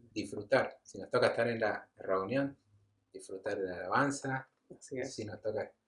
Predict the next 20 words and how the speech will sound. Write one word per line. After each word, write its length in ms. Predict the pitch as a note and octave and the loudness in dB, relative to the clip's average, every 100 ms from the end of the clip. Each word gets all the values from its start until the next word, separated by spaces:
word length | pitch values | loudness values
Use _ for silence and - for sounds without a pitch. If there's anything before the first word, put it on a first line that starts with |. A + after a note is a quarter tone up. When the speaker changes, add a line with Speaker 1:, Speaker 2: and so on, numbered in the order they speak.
| _ _ _ _ | _ _ _ _
Speaker 1:
estar 200 | G#2 A2 | -6 -4
en 120 | G#2 | -6
el 120 | G2 | -8
momento 360 | G2 G#2+ G#2+ G#2 | -8 -6 0 0
de 160 | F#2+ | 0
la 180 | F#2+ F#2+ | -4 -10
palabra, 500 | - G2 A#2 A2+ - - _ _ _ _ _ _ - | -6 2 4 4 2 -6 _ _ _ _ _ _ -18
disfrutar 580 | F#2 F#2+ F2+ A#2+ A2+ | -16 -16 -4 0 2
de 80 | G#2 | 0
su 160 | - - | -6 -12
palabra, 680 | - G2 G#2 A#2 A2+ A2+ - - - _ _ _ _ | -14 -2 4 6 6 2 -4 -14 -20 _ _ _ _
y 140 | - G2+ | -4 -2
así, 300 | G#2+ D#3+ - _ _ _ | -2 -6 -10 _ _ _
con 140 | _ G2+ | _ -2
cada 260 | A2+ A#2 G#2+ | 2 2 2
momento, 500 | G#2+ B2+ C3+ G#2+ - _ - | -2 -2 -2 -4 -6 _ -16
aún 300 | G#2 A2+ A2+ | -10 -6 -6
en 80 | |
nuestro 240 | F#2+ - G2 | -6 -8 -6
devocional, 600 | F2+ - - F#2+ A#2+ | -6 -8 -12 -10 -12